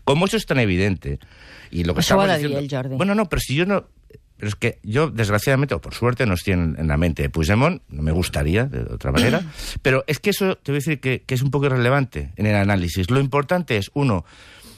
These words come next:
Speaker 1: Cataluña puede seguir sin instituciones de autogobierno,
Speaker 2: No.
Speaker 1: eh, controladas por el Parlamento, es decir, que además
Speaker 2: No.
Speaker 1: con un control, no. ¿Hay posibilidad de que haya, eh, candidaturas alternativas? Sí. ¿Hay
Speaker 2: Mm.
Speaker 1: mayorías políticas capaces de sustentar una,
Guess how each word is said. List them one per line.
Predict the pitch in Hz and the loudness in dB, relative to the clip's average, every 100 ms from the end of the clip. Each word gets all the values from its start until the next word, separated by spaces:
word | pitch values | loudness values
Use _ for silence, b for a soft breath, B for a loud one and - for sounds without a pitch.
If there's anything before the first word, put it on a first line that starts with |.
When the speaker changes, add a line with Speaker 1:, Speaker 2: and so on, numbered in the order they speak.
| B - | B -2
Speaker 1:
Cataluña | 120 127 160 196 | 0 2 0 0
puede | - 139 156 160 | 0 0 2 0
seguir | 156 127 117 147 | -2 -2 -2 -2
sin | - 123 107 | -2 -2 0
instituciones | 90 92 95 101 123 117 | -2 -4 -2 0 2 2
de | 107 | 2
autogobierno, | 104 104 95 92 98 107 117 | 2 2 2 2 2 2 2
Speaker 2:
No. | 131 143 208 - | 0 0 -6 -6
Speaker 1:
eh, | 87 - | -6 -2
controladas | 104 90 107 107 | -2 0 2 2
por | - 101 | 2 0
el | 92 | 2
Parlamento, | 98 92 98 143 156 202 208 | 0 2 2 2 0 -4 -2
es | 90 | -4
decir, | 85 101 - | -2 -2 -2
que | 80 76 | -2 0
además | 80 73 98 | 0 2 2
Speaker 2:
No. | - | 0
Speaker 1:
con | 85 | -4
un | - | -2
control, | 113 165 85 | 0 2 2
no. | 85 71 B B B B B - - | 0 0 B B B B B -10 0
¿Hay | 143 | 0
posibilidad | 156 170 131 120 143 | 2 -2 0 0 2
de | 170 | 0
que | 120 | 0
haya, | 110 104 95 92 - | 0 2 2 0 0
eh, | 95 90 85 82 80 80 | 0 2 2 2 2 0
candidaturas | 110 101 95 98 113 | 2 2 4 2 0
alternativas? | 110 107 98 82 120 180 165 - | 0 2 2 2 2 2 0 -12
Sí. | - 101 80 B B | -2 -2 -2 B B
¿Hay | 165 135 | 0 2
Speaker 2:
Mm. | |
Speaker 1:
mayorías | 165 156 127 113 156 - | 2 2 0 0 -4 -2
políticas | 117 107 113 143 190 - | -2 -2 -2 -2 -2 0
capaces | 104 107 117 175 139 | 0 2 0 0 -2
de | |
sustentar | 104 - 101 95 107 - | -2 0 0 2 2 0
una, | 113 110 101 | -2 2 2